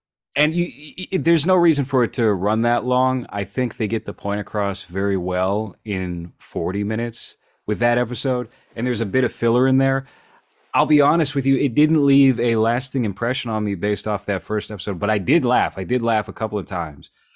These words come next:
which is better than any other T V show can, can do for me, uh, at this point. I laughed pretty hard at the, at the faux reality show that Benny Safdie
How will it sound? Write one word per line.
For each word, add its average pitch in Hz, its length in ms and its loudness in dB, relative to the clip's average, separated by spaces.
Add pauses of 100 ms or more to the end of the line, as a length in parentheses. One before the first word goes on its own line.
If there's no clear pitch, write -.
(200)
which 110 160 -2
is 104 100 -2
better 135 380 2
than 113 260 0 (140)
any 127 240 0
other 113 180 0
T 113 160 -4
V 104 160 -2
show 95 380 -2
can, 82 540 -8 (300)
can 92 180 -6
do 95 440 0
for 117 240 0
me, 87 360 -4 (100)
uh, 90 180 -2
at 110 140 -6
this 120 180 -2
point. 90 300 -6 (480)
I 131 160 2
laughed 135 320 2
pretty 120 200 0
hard 98 400 0
at 107 460 -4
the, 95 480 -2 (640)
at 104 120 -4
the 101 160 0
faux 110 400 2
reality 98 500 0
show 92 240 -6
that 87 160 -6
Benny 92 180 -4
Safdie 85 800 -8